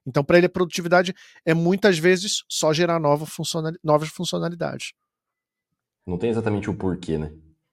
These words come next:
Speaker 1: Exato.
Speaker 2: Por que que eu quero gerar novas funcionalidades?
Speaker 1: Exato.
Speaker 2: Realmente eu
Speaker 1: É.
Speaker 2: preciso gerar novas funcionalidades agora?
Speaker 1: Exato. Inclusive, inclusive, Bruno,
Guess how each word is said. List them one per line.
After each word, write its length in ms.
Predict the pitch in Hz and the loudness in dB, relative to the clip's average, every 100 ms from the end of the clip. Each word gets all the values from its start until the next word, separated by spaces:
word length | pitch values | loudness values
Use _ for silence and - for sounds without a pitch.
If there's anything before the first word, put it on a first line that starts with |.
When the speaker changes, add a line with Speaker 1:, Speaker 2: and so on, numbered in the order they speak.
| _ | _
Speaker 1:
Exato. 260 | 143 139 135 | -6 -2 -2
Speaker 2:
Por 80 | - | -2
que 160 | 87 | -6
que 120 | - | -8
eu 40 | - | -6
quero 220 | 87 82 | -4 -2
gerar 220 | 85 82 | -4 -4
novas 320 | 80 80 80 | -2 -4 -6
funcionalidades? 800 | - 85 85 80 76 76 78 - _ _ _ _ 143 | -10 -10 -8 -8 -8 -8 -10 -18 _ _ _ _ -10
Speaker 1:
Exato. 520 | 131 135 131 - - | -6 -6 -8 -12 -8
Speaker 2:
Realmente 320 | 92 107 110 | -2 0 2
eu 60 | 175 | 4
Speaker 1:
É. 100 | 190 | 4
Speaker 2:
preciso 400 | - 117 110 90 | 2 4 4 4
gerar 180 | 87 90 | 2 2
novas 240 | 90 82 | 0 -4
funcionalidades 640 | - - 82 80 90 80 - _ - _ _ | -8 -8 -6 -2 -2 -4 -8 _ -20 _ _
agora? 320 | - 90 90 - _ - _ _ _ _ _ _ - | -10 -8 -8 -10 _ -20 _ _ _ _ _ _ -12
Speaker 1:
Exato. 720 | 127 110 127 131 135 127 - | -10 -6 -4 -4 -4 -6 -6
Inclusive, 720 | 175 175 190 139 143 214 165 - | -4 2 4 4 2 0 -2 -4
inclusive, 640 | 143 156 139 139 170 160 | -2 2 2 4 2 2
Bruno, 320 | 135 135 131 | 0 0 0